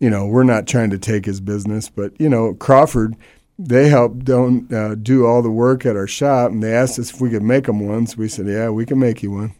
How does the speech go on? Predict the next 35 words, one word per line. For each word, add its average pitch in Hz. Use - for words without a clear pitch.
you 107
know. 107
So 101
that 151
isn't 127
one 120
of 104
our 101
main 104
fundraisers, 98
<laughs> 247
but 104
we'll, 123
we'll 127
do 117
a 110
chandelier 107
here 107
and 101
there. 101
And, 98
and 147
I've 147
done 139
some 127
other 120
creative 113
lighting 107
for 110
people, 107
and 104
we've 107
done 110
some 110
other, 107